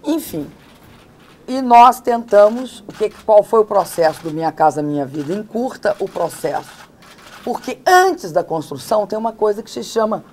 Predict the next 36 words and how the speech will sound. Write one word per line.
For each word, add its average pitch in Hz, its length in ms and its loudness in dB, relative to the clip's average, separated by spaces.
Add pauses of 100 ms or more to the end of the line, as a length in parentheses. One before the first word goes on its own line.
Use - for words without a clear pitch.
(160)
contratação. - 840 -6 (1000)
O 196 80 -14
problema 202 580 0
mais 302 340 4
difícil 247 680 -4
no 170 80 -12
Minha 165 240 -4
Casa 156 340 -2
Minha 147 200 -6
Vida, 180 400 -10 (380)
se - 160 -2
a 233 80 4
cla-, 180 300 6
se - 160 -2
a, 170 160 2
se - 180 0
a 160 120 8
Caixa 165 420 0
não 143 140 -6
pôs, 214 380 0 (360)
ela 175 180 6
não 185 160 -4
está - 260 -4
colocando 156 520 -2
informação 156 640 -4
porque 480 180 -8
não 587 140 -8
quer. - 260 -2 (400)
Porque - 180 -6
o 233 60 6
processo 220 600 2
mais 269 360 4
difícil 233 460 -8
é - 20 -2
a - 40 -20
contratação. 247 720 0